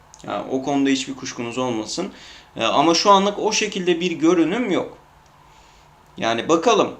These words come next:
neler olacak, bunları çok yakından takip ediyor olacağız. Ha, e, burada yarın bir gün Bitcoin on yedi bin beş yüz dolar seviyesini kırarsa ne olur?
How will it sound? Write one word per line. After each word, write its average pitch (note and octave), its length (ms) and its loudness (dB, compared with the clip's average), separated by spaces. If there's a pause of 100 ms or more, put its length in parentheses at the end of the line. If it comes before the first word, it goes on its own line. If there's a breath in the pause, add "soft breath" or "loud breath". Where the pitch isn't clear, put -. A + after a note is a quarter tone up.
neler D#3+ 300 4
olacak, F3+ 420 0
bunları E3+ 300 0
çok - 360 -4
yakından D#3 520 0
takip C#3 320 2
ediyor F3+ 240 0
olacağız. C3 320 -4
Ha, F3+ 240 2 (800)
e, B2 240 0
burada D#3 500 6 (300 loud breath)
yarın D3+ 500 6
bir D#3 60 2
gün C3+ 220 2
Bitcoin D#3+ 440 0
on E3 220 2
yedi D#3+ 280 2
bin D3+ 180 -2
beş D#3+ 220 -2
yüz C3 120 -6
dolar D3 300 2
seviyesini C3 500 -4
kırarsa D#3 400 0
ne F3+ 100 2
olur? A2+ 240 -4